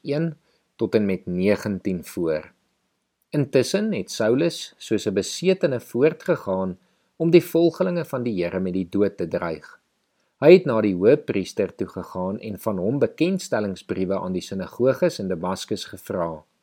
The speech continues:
Sy doel was om al die aanhangers van die leer van die Here wat hy daar kry, mans sowel as vrouens,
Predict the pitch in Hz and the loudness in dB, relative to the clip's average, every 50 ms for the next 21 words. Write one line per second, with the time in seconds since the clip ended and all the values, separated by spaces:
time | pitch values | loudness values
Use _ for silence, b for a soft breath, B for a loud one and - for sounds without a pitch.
0 | _ _ _ _ _ _ _ _ _ - - 185 147 110 135 160 220 214 151 127 | _ _ _ _ _ _ _ _ _ 4 4 4 6 8 8 8 8 8 6 4
1 | 110 107 - - 127 110 107 - - 143 170 196 190 202 - - - 117 117 113 | 2 2 0 -4 -6 -6 -6 -2 2 2 4 4 2 0 -4 -6 -4 -4 -2 -2
2 | 107 98 92 92 92 92 90 - - - 107 104 107 101 92 90 95 104 120 139 | -2 -2 -2 -4 -4 -6 -6 -8 -8 -6 -2 -2 0 0 0 0 4 4 4 4
3 | 131 131 - 165 160 151 120 92 90 87 87 90 90 90 - _ _ _ _ _ | 4 2 -4 -6 -4 -4 -2 -2 -2 -2 -2 -2 -4 -6 -8 _ _ _ _ _
4 | - 135 131 - 147 110 98 101 107 127 156 156 143 - _ - 107 92 92 95 | 0 4 6 6 4 4 4 2 2 2 2 0 -2 -4 _ -6 -4 -4 -4 -4
5 | 110 139 147 - _ _ _ _ _ - 98 107 127 165 170 - - 131 110 92 | -4 -6 -10 -14 _ _ _ _ _ 0 2 2 2 2 0 0 0 0 0 2
6 | 98 101 131 151 147 - - - 123 104 98 95 98 98 107 120 - - - | 2 2 2 2 0 -2 -4 -4 -2 -2 -2 -2 -4 -6 -8 -12 -14 -18 -20